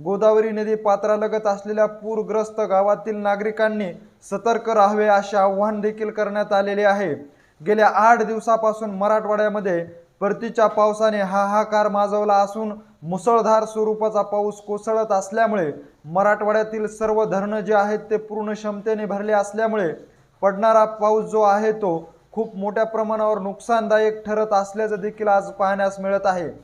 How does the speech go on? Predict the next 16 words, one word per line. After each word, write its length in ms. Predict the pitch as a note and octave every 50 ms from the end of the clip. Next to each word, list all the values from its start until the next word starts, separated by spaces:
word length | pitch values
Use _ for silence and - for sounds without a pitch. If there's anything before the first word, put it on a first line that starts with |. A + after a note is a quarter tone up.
| - _ _ _ _ _ -
जायकवाडीचं 800 | B2+ C3 F#3+ G3 A3 A3+ A3+ A3 A3 A3+ A3 A#3 A3+ A3+ A#3 A3
धरण 340 | F#3 G3+ G#3+ A3+ A3+ A3 G#3
जे 100 | G#3+ A3+
आहे 300 | A3 G#3 G#3+ A3 A3+ A3
ते 180 | F#3+ A3+ A3
जवळपास 760 | G#3 F3 G#3+ G#3+ A3 A3+ A3+ A3 A3 A3 G#3+ G#3+ G#3+ - - -
ह्या 180 | G#3 G#3 G#3 G#3+
महिन्यामध्ये 640 | G3+ G3+ G#3+ G#3+ G#3+ A3 A3 A3 A3 F3 F#3 D#3+ D3+ - - - _ _ _ _ _
चार 260 | - G#3+ G#3 G#3+ G#3+ A3
वेळेस 240 | A3 A3+ A#3 A3+ A3
पूर्ण 340 | A3 - A3 A3 A3 A3 A3
क्षमतेने 500 | G#3+ A3 A3 G#3+ G#3 G#3 A3 A3+ A3 A3
भरल्यामुळे 600 | G3 G#3 G#3 G#3+ A3 A3+ A3+ G#3+ A3 G#3+ F3+ E3+ E3 - - - _ _ - C3+ C#3
जवळपास 500 | G3 G#3 A3 A#3 A#3 A#3 - E3+ E3 - - -
चार 260 | - A3+ A3 A3 A3+ A3+
वेळेस 380 | A3+ A3+ A3 G#3+ G#3+ G#3+ -